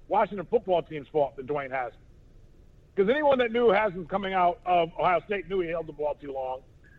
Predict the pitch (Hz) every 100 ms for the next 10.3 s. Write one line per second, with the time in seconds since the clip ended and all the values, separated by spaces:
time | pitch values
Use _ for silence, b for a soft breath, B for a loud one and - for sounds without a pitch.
0 | - 190 220 202 190 185 - 156 143 135
1 | 131 135 135 - - - 233 277 262 226
2 | - - - 220 247 196 175 165 - -
3 | - - 226 269 208 196 190 233 175 143
4 | 185 165 151 156 135 180 143 127 - -
5 | - - - - - 170 196 180 170 160
6 | 139 147 - - 233 - - - - -
7 | - - - - 220 220 247 320 294 285
8 | 247 247 233 226 240 190 202 214 208 160
9 | 151 - 165 190 165 180 180 160 175 196
10 | 208 220